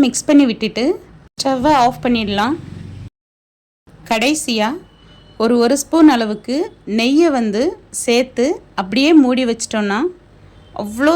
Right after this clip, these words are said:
சூப்பரான சன்னா மசாலா தயார். நீங்க இதை பூரி கூடயோ இல்ல சப்பாத்தி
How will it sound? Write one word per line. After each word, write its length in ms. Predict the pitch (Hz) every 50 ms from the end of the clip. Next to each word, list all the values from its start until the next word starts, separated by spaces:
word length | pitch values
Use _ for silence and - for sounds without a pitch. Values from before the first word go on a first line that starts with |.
| 339 320
சூப்பரான 480 | - 277 233 - - 240 233 220 214 214 226 269 339 381 370 - - - - - -
சன்னா 240 | - 240 247 254 269 277 262
மசாலா 340 | 226 - 226 214 214 220 254 311 359 - - - - - - -
தயார். 420 | 262 262 269 262 247 247 247 247 247 247 - - - - - - - -
நீங்க 220 | 220 233 233 226 220 226 262 311 302 - 214
இதை 100 | 220 247 247 -
பூரி 240 | 269 285 302 302 294 -
கூடயோ 320 | 269 247 226 226 226 233 254 269
இல்ல 100 | 247 233 233 -
சப்பாத்தி 300 | 240 220 - 247 240 -